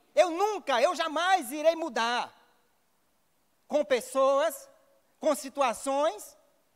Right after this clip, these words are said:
por causa de circunstâncias, por aquilo que elas estão dizendo, por aquilo que elas estão falando. Não, aquilo que eu tiver que mudar, eu vou mudar por causa da palavra.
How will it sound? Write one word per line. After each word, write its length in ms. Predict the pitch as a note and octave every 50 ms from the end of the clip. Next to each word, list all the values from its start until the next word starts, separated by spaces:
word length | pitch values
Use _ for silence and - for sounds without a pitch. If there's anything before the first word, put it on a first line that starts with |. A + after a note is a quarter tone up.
| _ _ _ _ _ _ _ _ _ _ _ _ _ _ _ _ _ _ _ _ _ _ _ _ _
por 160 | D4 E4 -
causa 260 | - D4+ D4+ B3+ A#3+
de 100 | B3 D4
circunstâncias, 920 | - - D4+ C4 - D4+ B3 - - C#4+ D4 C#4+ C4 - - D#3 - - _ _ _ _ _ _ _ _ _ _ _ _ _ _ _ _ _ _
por 100 | - C#4+
aquilo 320 | D4+ C4 - - E4+ E4 A#3+
que 140 | B3 D4
elas 180 | D4+ D#4 D4+ A#3
estão 260 | C#4 B3 - D#4 D4+
dizendo, 340 | C#4+ B3 G3 G#3+ D4 C#4+ A3+
por 120 | B3 C#4
aquilo 240 | C#4 B3 - D#4+ C#4+
que 100 | - C#4+
elas 160 | D4+ D#4 C4
estão 180 | - - D4 B3+
falando. 260 | C#4+ C#4 C4+ C#4+ C#4+
Não, 200 | D4 D#4 C#4 - - - - - -
aquilo 460 | - B3 B3+ B3+ - D#4+ F#4 G#4+ G#4 -
que 100 | - F4+
eu 60 | E4
tiver 260 | - C#4 A#3 D#4+ D#4
que 120 | D#4 D4+
mudar, 420 | D#4 D#4+ D#4 C4 A#3 A#3 A3+ A#3 C4+
eu 100 | C#4 A#3+
vou 180 | F#3+ C#4 D4+
mudar 320 | D4+ D4+ C4+ G#3+ A#3+ B3+ C4
por 160 | - D#4+ -
causa 240 | - A#3 A#3 A3 C4
da 100 | C4 C4+
palavra. 500 | - E4+ D#4 B3+ F#3+ F3 E3+ E3 C#3